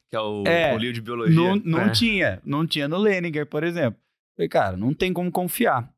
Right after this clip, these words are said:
Speaker 2: E a medicação muito cara. Falei, "Pô, eu tô entrando, tô entrando na residência pra fazer algo no sus. Como que eu vou trabalhar com uma medicação que custa dois mil reais no mês, que era o que custava antes?"
Speaker 1: Tá.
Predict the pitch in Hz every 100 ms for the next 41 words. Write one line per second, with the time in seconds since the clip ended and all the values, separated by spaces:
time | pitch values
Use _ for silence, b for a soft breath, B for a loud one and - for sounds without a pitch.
0 | - 143 156 175 - 147 143 160 175 -
1 | 143 135 98 - _ _ _ _ 160 135
2 | 165 104 - 147 175 165 156 139 - 143
3 | 143 156 196 240 202 165 135 110 104 113
4 | - 147 - 139 120 - 120 127 135 117
5 | 135 165 190 - 110 107 151 - - _
6 | _ _ _ - 180 233 240 196 180 185
7 | 170 - _ _ 151 156 143 139 156 -
8 | 175 160 135 - 131 120 139 165 - 185
9 | - 170 143 156 147 143 135 135 135 110
10 | 95 - - 107 104 107 - 107 107 104
11 | 113 104 95 - _ _ _ 87 82